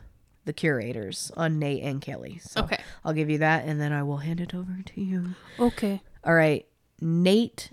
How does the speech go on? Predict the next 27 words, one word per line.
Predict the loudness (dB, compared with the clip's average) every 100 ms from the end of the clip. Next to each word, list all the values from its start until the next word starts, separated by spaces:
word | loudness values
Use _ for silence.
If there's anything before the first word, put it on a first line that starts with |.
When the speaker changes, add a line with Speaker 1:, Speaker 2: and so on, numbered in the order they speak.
| -4
Speaker 1:
is | -2 -2
it, | -2
you | 0
said | 0 2
Ratterman? | 4 6 6 4 2 0
Speaker 2:
Ratterman. | -2 0 0 -2 -6 -8 -10 -10 -6
Speaker 1:
Okay, | -2 -2 0
Nate | 2 4 4
Ratterman. | 4 6 6 2 -4 -10 -14 -18 -18 -20
He | 2 4 4
founded | 6 6 6 4 0 -6
Trip | 0 0 0 -6
Paranormal | -2 2 4 2 2 2 2
in |
two | 0 -2
thousand | 0 0 0 -2
six | -2 -2 0
after | -2 2 2
having | 4 4 2
his | 0
first | 2 0 2
encounter | -2 2 2 4
with | 2 0
the |
paranormal. | -2 -2 -2 -2 -2 -4 -8 -16 -20 -20 -20 _
Uh, | 2 4 6 6 4 0 _
yeah, | 0 0